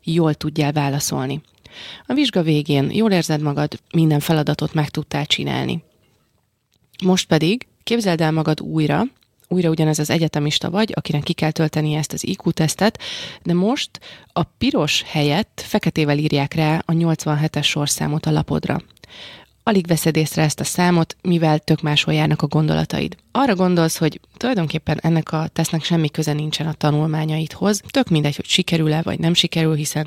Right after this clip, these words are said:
ez csak egy teszt, és igazából arra jó az egész, hogy bebizonyítsd magadnak, meg a családodnak, hogy te valójában milyen okos is vagy. Aztán belefogsz a teszt kitöltésébe. Az első kérdést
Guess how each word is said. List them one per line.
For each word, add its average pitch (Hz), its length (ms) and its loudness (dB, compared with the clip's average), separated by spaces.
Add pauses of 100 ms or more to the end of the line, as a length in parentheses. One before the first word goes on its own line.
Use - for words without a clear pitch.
ez - 180 -6
csak - 160 -10
egy - 140 -12
teszt, - 360 0
és 160 200 0
igazából 175 460 0
arra 165 200 2
jó 165 120 0
az 151 120 0
egész, 160 280 -2
hogy 147 120 -4
bebizonyítsd 156 560 0
magadnak, 165 500 0
meg - 140 -8
a 139 60 -8
családodnak, 147 640 0
hogy 143 140 -6 (260)
te - 100 -6
valójában 151 500 2
milyen 147 380 0
okos - 340 -4
is 151 140 -4
vagy. - 320 -4 (140)
Aztán 233 560 0 (180)
belefogsz 175 540 0
a 156 40 -6
teszt - 280 -4
kitöltésébe. - 840 -2 (680)
Az - 200 -2
első 262 280 2
kérdést 165 500 0